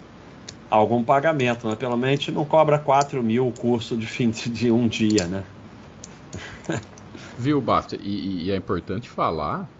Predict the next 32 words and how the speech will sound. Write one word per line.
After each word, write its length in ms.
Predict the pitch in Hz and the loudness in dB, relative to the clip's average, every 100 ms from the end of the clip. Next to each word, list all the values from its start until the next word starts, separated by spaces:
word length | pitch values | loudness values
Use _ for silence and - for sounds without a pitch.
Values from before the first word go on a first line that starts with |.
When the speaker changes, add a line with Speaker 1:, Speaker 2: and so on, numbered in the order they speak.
| - | -6
Speaker 2:
a 240 | 87 85 90 | 2 4 6
área 200 | 135 143 | 4 2
de 80 | 123 | 0
iniciantes, 760 | 110 104 - 98 90 120 123 | 0 -2 -4 -2 0 -2 -4
pelo 240 | - 101 | -4 -4
menos, 340 | 85 80 95 123 | -2 -2 -2 -2
é 80 | 170 | -4
tudo 240 | 185 185 | -2 -2
de 120 | 190 | 0
graça. 520 | 214 160 107 - - - - - - | 2 2 2 -2 -10 -16 -20 -16 -6
E 200 | 87 101 | 0 4
Speaker 1:
É 120 | 110 | 2
tudo 360 | - 143 160 | 4 4 4
de 140 | 202 226 | 2 0
graça. 560 | 165 104 90 - 95 90 | 0 0 -4 -12 -18 -10
Speaker 2:
e 60 | 98 | -6
por 200 | - 101 | 0 2
mais 320 | 95 107 147 | 4 2 0
que 120 | - | -6
o 20 | |
pessoal 500 | 185 - - 117 110 | -4 -4 -2 -2 0
às 100 | 98 | -2
vezes 140 | 95 - | -4 -6
fale, 260 | - 117 | -4 0
"Ah, 100 | 196 | 2
é 60 | 190 | 0
só 200 | - 175 | 0 0
área 160 | 170 156 | 2 2
de 80 | |
iniciantes." 380 | 151 139 139 - - _ | -2 -2 -4 -10 -16 _
Cara, 360 | - 135 101 - | 2 4 4 0
a, 400 | 107 107 98 98 | 2 4 4 2